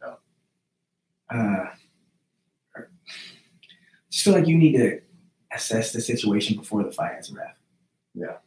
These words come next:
Speaker 2: It's Robbie Lawler. Let him fight his way out. Let him, you know.
Speaker 1: Yeah,
Speaker 2: Like
Speaker 1: yeah. I, I, I think the fact that he wasn't, if he was out, we would have seen him go out when, when, when they let go.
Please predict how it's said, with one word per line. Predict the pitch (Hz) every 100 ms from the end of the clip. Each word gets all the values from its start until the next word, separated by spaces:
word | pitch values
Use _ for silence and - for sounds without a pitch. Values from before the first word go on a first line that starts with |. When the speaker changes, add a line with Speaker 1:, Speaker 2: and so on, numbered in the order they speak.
| _
Speaker 2:
It's | 113 120
Robbie | 110 104
Lawler. | 90 - - - _ _ _ _ _ -
Let | 104 95
him | 95 85 82 -
fight | 82 76
his | 76 -
way | -
out. | - - -
Let | 98
him, | 95 - _ _ _ -
you | 110
know. | 104 104 - _ _ _ _
Speaker 1:
Yeah, | 98 90
Speaker 2:
Like | -
Speaker 1:
yeah. | 95 - _ _ _ _ -
I, |
I, | - - 151
I | 151
think | 190
the | 123
fact | 123 123 110
that | -
he | 104
wasn't, | 95 98 98 95 - _ _ _ _ _ _ _
if | 113
he | 123
was | 120 160 117
out, | 117 95
we | 95
would | 95 98
have | -
seen | 101
him | 95 90 87 - _ _ -
go | 98 -
out | 104 - - -
when, | 98 90 92
when, | 101 95 87
when | 101 95
they | 92
let | 90 90
go. | 110 -